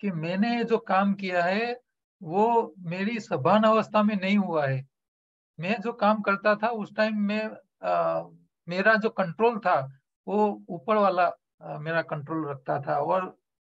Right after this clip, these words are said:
उनके ही डोरी संचार से सब में कर रहा, क-, करता था। और इतने सारे पुस्तक जो लिखे थे, तो उसमें वो पुस्तक लिखने के बाद उसको, अ, श्री राम शर्मा को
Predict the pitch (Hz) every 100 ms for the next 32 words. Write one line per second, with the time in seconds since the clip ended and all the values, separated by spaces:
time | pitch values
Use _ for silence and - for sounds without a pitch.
0 | - 180 185 220 202 214 208 196 202 202
1 | 175 202 196 214 208 190 175 185 - 165
2 | 156 135 127 _ _ - 165 156 151 _
3 | 160 - 156 165 147 - 139 _ _ _
4 | _ _ _ 170 190 190 190 180 208 233
5 | 208 196 208 208 185 - 208 185 214 160
6 | 151 226 226 165 156 190 208 _ _ _
7 | 226 214 175 - 226 247 240 214 160 -
8 | 233 208 170 170 233 247 226 214 220 202
9 | 180 - 226 247 247 _ _ _ 190 185
10 | 180 - 202 226 214 202 196 220 214 226
11 | 247